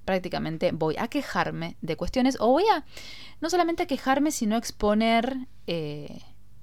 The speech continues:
la parte que, la parte B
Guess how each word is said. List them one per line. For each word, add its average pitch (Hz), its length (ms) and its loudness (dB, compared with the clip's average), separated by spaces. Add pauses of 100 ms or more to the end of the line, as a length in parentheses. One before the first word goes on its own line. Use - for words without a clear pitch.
la 147 280 -2
parte 160 540 2
que, - 340 -10 (680)
la - 180 -6
parte 160 380 -4
B 156 240 0